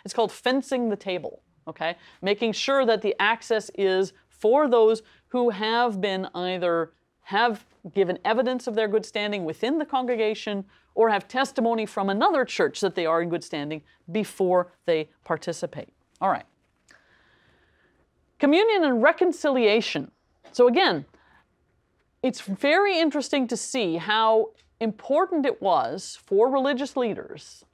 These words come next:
that people partake of the communion in a state of good relationship with God and with their neighbor.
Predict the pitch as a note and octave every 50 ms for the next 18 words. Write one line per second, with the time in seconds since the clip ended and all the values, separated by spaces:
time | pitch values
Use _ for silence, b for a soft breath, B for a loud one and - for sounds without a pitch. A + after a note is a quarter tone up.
0 | _ - - E3 G3 G3 G3 G3+ G3 G3 G3+ - - _ _ _ _ _ _ _
1 | _ - - C4+ C#4+ D#4+ - F#4 F4 E4 - - B3+ A3+ G#3+ A3 - - A3+ B3+
2 | D4 - - - - - A#3 B3 B3+ B3+ C#4 - - B3+ A#3 A3+ G3+ F#3+ F3+ F3+
3 | F3+ F#3+ - _ - A3 A3 A3 A3+ A3 G#3+ - F#3 F3+ F3 - - - - A3
4 | A3+ A#3 - - - F3 D3+ D3 - A#3+ D4 D4+ D4 C#4+ B3+ B3 A#3+ A3+ - A#3
5 | G#3+ - A3+ A3 - E3 - _ - F3+ G3+ G#3+ A#3 B3+ B3 A#3+ G#3+ G3 G3+ -
6 | G3+ F#3 F3 E3 D#3+ - - - _